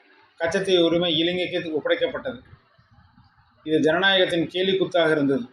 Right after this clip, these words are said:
மாநிலங்களிடையே, மாநிலங்களுக்கிடையே காவிரி பிரச்சனை தீர்க்கப்படாமல் இருக்கையில் கச்சத்தீவு பற்றி அவசர முடிவெடுப்பதற்கான என்ன அவசியம் இருந்தது? கச்சத்தீவு விஷயத்தில் முடிவெடுக்கும் போது மக்களுக்கும் பாராளுமன்றத்திற்கும் அந்த மு-,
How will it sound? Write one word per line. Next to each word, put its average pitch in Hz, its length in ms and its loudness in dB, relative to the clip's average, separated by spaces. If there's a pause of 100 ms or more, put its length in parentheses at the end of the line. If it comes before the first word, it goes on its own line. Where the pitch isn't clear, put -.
(880)
மாநிலங்களிடையே, 180 840 0 (320)
மாநிலங்களுக்கிடையே 185 840 2 (220)
காவிரி 175 340 2
பிரச்சனை 170 320 0
தீர்க்கப்படாமல் 170 720 -2
இருக்கையில் 160 420 -2 (460)
கச்சத்தீவு 190 440 -2
பற்றி 180 300 -2
அவசர 170 360 0
முடிவெடுப்பதற்கான 160 840 0
என்ன 151 240 0
அவசியம் 156 400 -2
இருந்தது? 135 280 -2 (1300)
கச்சத்தீவு 185 400 0
விஷயத்தில் 175 440 0
முடிவெடுக்கும் 165 480 2
போது 170 240 2 (720)
மக்களுக்கும் 180 640 -2
பாராளுமன்றத்திற்கும் 175 880 0
அந்த 165 200 2
மு-, 147 200 0